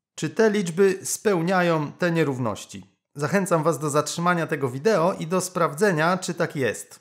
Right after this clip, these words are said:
Do podstawienia po kolei każdej z tych liczb. Sprawdźcie każdą z tych liczb dla każdej z tych dwóch nierówności. Okej, zakładam, że to zrobiliście. Zróbmy to teraz razem. Sprawdźmy najpierw, czy zero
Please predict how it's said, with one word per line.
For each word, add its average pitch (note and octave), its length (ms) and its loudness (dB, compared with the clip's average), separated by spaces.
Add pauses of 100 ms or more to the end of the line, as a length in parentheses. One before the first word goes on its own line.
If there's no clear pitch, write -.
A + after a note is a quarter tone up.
Do C3+ 160 0
podstawienia E3+ 720 2
po E3 140 -4
kolei D#3 440 0
każdej C#3 480 -2
z C3 80 -14
tych A2 220 -12
liczb. - 280 -16 (200)
Sprawdźcie F3+ 680 0
każdą D#3+ 560 0
z - 60 -12
tych - 220 -8
liczb F3+ 380 -6 (160)
dla C#3 220 2
każdej D3 640 0
z - 100 -10
tych - 240 -2
dwóch C3 280 -6
nierówności. A#2+ 640 -6 (1400)
Okej, C#3 440 0 (260)
zakładam, D#3 720 2
że D3 160 -6
to D#3+ 140 0
zrobiliście. D3 840 0 (180)
Zróbmy E3+ 420 -2
to E3 120 -2
teraz D3 280 2
razem. F#2 480 0 (340)
Sprawdźmy D#3+ 640 0
najpierw, E3+ 600 0 (100)
czy C#3 160 -4
zero E3+ 460 4